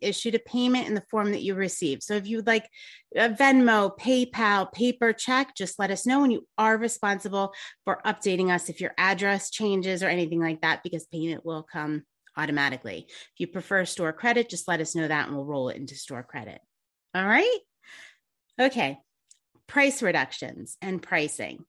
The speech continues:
Everything that you can sign, we are totally responsible for researching and pricing. We do research and price every item at its fair market value. So you can trust us to go through the items and get the best price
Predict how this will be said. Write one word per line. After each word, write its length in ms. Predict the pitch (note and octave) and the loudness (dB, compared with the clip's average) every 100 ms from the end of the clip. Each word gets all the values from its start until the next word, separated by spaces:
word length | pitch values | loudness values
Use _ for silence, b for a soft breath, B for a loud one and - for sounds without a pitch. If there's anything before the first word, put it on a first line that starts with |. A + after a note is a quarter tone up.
| _ b b b - | _ b b b -8
Everything 1000 | F#3 A3 C4+ D4 C#4+ C4+ B3+ B3 B3 B3 - _ _ _ _ _ _ _ _ _ - F3 | 0 2 2 2 4 4 6 4 2 0 -4 _ _ _ _ _ _ _ _ _ -12 -6
that 100 | F3 | -2
you 220 | G3 G3 | 0 2
can 180 | G#3+ G#3 | 0 0
sign, 380 | G#3 F#3 F#3+ | 2 4 4
we 140 | F3+ F3 | 4 2
are 80 | E3+ | 0
totally 440 | - F#3 F3 F#3+ | -2 -2 0 -2
responsible 720 | G#3+ - G3 F#3+ F3+ F#3+ G3 | -4 -4 0 0 -2 -4 -4
for 200 | G3+ F3+ | -2 -2
researching 720 | E3 E3+ E3 F#3+ F3 G3 F#3 | 0 -4 -2 -4 -4 -6 -6
and 160 | F#3 G3 | -6 -6
pricing. 480 | F#3+ D#3+ E3 F#3 F3+ | -2 -2 -2 -4 -2
We 140 | E3+ | -2
do 180 | D#3 D#3+ | -2 -4
research 540 | E3 F3 - F#3+ F3+ | -2 -4 -4 -6 -6
and 140 | D#3+ - | -12 -6
price 320 | F3+ D#3+ - - | -4 -4 -8 -10
every 320 | E3+ F#3 - | -6 -4 -2
item 440 | F3+ G3+ B3+ D4+ D4 B B B - | 0 2 4 2 0 B B B -2
at 240 | F#3 - | -2 0
its 300 | A3 - - | -2 -4 -6
fair 240 | F#3 F3 F3 | 0 2 2
market 560 | F3+ E3+ E3+ D3 A2 | 2 0 0 -6 -4
value. 600 | D3+ D#3+ C#3+ B2 A2 F2+ - B B B | -2 0 0 -4 -8 -12 -16 B B B
So 280 | - G3 F3 | -6 0 2
you 180 | F3 F3 | 2 -2
can 140 | G3+ | -4
trust 340 | E3+ F3+ E3 G3+ | -2 -4 -4 -6
us 140 | F3+ | -6
to 80 | G3 | -4
go 120 | F#3 | -4
through 180 | F3+ G#3+ | -2 0
the 120 | A3 | 2
items 480 | G3+ G#3 G3+ G3+ G3 | 2 2 0 -2 -4
and 220 | F#3+ F#3 | -4 -2
get 180 | F3 E3 | -4 -4
the 60 | E3+ | -4
best 400 | D#3+ E3+ - - | -2 -2 -6 -2
price 480 | F#3+ F3+ E3+ - | 0 0 -2 -8